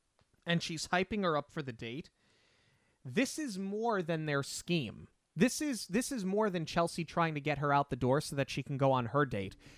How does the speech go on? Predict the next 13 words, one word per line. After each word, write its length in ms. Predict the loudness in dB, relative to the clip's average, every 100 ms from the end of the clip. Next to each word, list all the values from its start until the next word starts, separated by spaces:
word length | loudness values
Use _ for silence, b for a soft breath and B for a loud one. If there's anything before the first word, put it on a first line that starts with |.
| b b
This 300 | 2 2 2
is 140 | -2 0
where 100 | -2
Chelsea 480 | 0 -2 0 -4
is 100 | -4
trying 320 | -4 0 0 0
to 60 |
tell 280 | -6 0 0
her 160 | 0 -2
mom, 380 | -2 -2 -2 -8 b b b
"You 160 | -6 -4
should 320 | 2 2 2
date. 240 | 0 -2